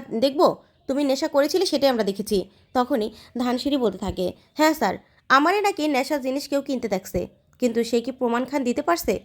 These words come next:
পারে নাই।" তখনই প্রফেসর সেন বলতে থাকে, "হয়তো বা মিথ্যে বলেছে, কিন্তু তার জন্য তার তুমি যে নেশাটা করেছো সেটা তো মিথ্যে হতে পারে না।" তখনই ময়না বলতে থাকে, "তার মানে আপনি মাইনা লইতাছেন ও মিথ্যা কথা কইছিল, তাই তো?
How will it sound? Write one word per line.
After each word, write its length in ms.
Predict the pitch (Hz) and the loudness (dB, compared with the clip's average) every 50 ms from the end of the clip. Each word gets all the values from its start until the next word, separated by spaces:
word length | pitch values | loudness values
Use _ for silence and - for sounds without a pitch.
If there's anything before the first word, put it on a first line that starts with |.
| _ _ _ _ _ - | _ _ _ _ _ 0
পারে 160 | 254 277 208 202 | 2 4 4 4
নাই।" 160 | 190 170 165 - - _ _ _ _ _ _ _ _ _ - | 2 0 -2 -6 -12 _ _ _ _ _ _ _ _ _ 0
তখনই 300 | 226 226 233 277 240 240 | 0 2 2 0 0 0
প্রফেসর 360 | 240 247 220 226 233 233 240 | -2 -2 -4 -4 -6 -6 -6
সেন 140 | 233 240 226 | -4 -4 -4
বলতে 180 | 196 185 185 185 | -4 -4 -6 -6
থাকে, 240 | 190 180 - 180 175 180 - _ _ _ _ - | -8 -6 -4 -4 -6 -6 -8 _ _ _ _ 4
"হয়তো 180 | 262 277 - 381 | 4 6 6 6
বা 80 | 381 392 | 4 4
মিথ্যে 280 | 370 330 320 320 - 403 | 4 4 2 0 0 2
বলেছে, 300 | 359 330 254 247 247 262 247 240 | 2 4 2 2 2 -2 -2 -2
কিন্তু 200 | 226 226 214 220 | -2 -4 -4 -2
তার 160 | 208 214 214 | -2 -2 0
জন্য 180 | 214 277 285 285 277 | 0 -2 -2 0 2
তার 180 | 254 226 240 269 - - - - _ | 2 2 2 0 -2 -14 -20 -8 _
তুমি 160 | - 285 285 302 | 0 0 0 2
যে 100 | - 330 311 | 2 2 2
নেশাটা 340 | 285 247 247 - 320 311 311 | 2 2 2 2 2 0 2
করেছো 280 | - - 240 285 294 262 233 | 4 4 4 4 2 0 -2
সেটা 180 | 202 220 269 | -2 -2 -2
তো 80 | 277 320 | 0 2
মিথ্যে 220 | 311 277 277 - 311 | 2 2 2 2 0
হতে 160 | 285 277 226 | 0 2 2
পারে 180 | 190 202 180 175 | 0 0 2 2
না।" 120 | 175 170 - - _ _ _ _ - | 0 -2 -4 -8 _ _ _ _ 2
তখনই 360 | - 226 226 226 262 202 208 254 262 - - - - - | 2 2 2 2 0 -2 -2 -2 -4 -10 -20 -20 -12 -4
ময়না 300 | - 247 262 262 285 302 | 0 4 4 4 4 4
বলতে 200 | 285 233 202 175 | 2 2 0 -2
থাকে, 280 | 202 208 196 180 - 180 180 185 - _ _ _ | -4 -6 -6 -4 -4 -4 -4 -6 -8 _ _ _
"তার 140 | - 247 262 | 4 4 4
মানে 140 | 294 320 349 | 4 2 0
আপনি 140 | 359 359 359 | 0 2 2
মাইনা 260 | 339 285 294 320 330 | 2 4 4 4 2
লইতাছেন 420 | 311 269 294 302 339 339 - 262 240 | 2 2 2 2 0 0 0 -2 -2
ও 40 | 226 | -2
মিথ্যা 260 | 220 202 196 - 233 | -4 -4 -4 -4 -4
কথা 200 | 208 214 214 214 | -4 -2 -4 -4
কইছিল, 320 | 180 175 175 - 185 160 165 175 - _ _ _ _ | -4 -4 -4 -4 -4 -4 -4 -6 -10 _ _ _ _
তাই 160 | - - 247 | 4 4 6
তো? 140 | 247 349 294 | 6 6 4